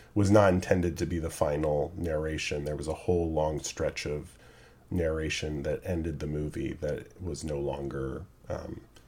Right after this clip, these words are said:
inc-, like, that Kubrick got rid of and instead went to that. And in the book, they sing the Mickey Mouse song, but it's, like, halfway through.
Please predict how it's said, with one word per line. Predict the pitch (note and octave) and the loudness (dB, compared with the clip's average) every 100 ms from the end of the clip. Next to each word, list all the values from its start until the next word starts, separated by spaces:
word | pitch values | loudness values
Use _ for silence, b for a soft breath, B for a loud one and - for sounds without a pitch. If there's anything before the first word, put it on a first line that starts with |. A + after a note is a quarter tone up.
| b b b b - - | b b b b -20 -16
inc-, | - - - - | -16 -10 -6 0
like, | G2+ - | 2 2
that | - F2+ | -2 -4
Kubrick | - F#2 - - | -2 -2 0 -2
got | D#2 - | -2 0
rid | D#2 C#2+ | -2 -2
of | C#2 D2 - | -2 -4 -6
and | D2+ C#2+ | -6 -4
instead | C#2 - D2+ D2 | -4 -4 -2 -2
went | D2 C#2+ | -4 -4
to | D2+ | -4
that. | D2+ C#2+ C2+ - - | -2 -2 -2 -4 0
And | F2+ | 0
in | E2 F2 F#2+ | 0 0 2
the | F2 | 4
book, | E2+ B2 B2 | 8 8 8
they | F2+ | 4
sing | E2+ - F2+ | 2 4 2
the | F2 | 2
Mickey | E2 D#2 E2 | 0 -2 0
Mouse | D2+ D2+ D2+ | 0 0 -2
song, | - D2 D2 | 0 -2 0
but | D2 D2 | -2 -4
it's, | - | -2
like, | D2+ - | -4 0
halfway | E2 - - | -2 0 -4
through. | D2 - E2 D2+ - | -6 -6 -4 -4 -4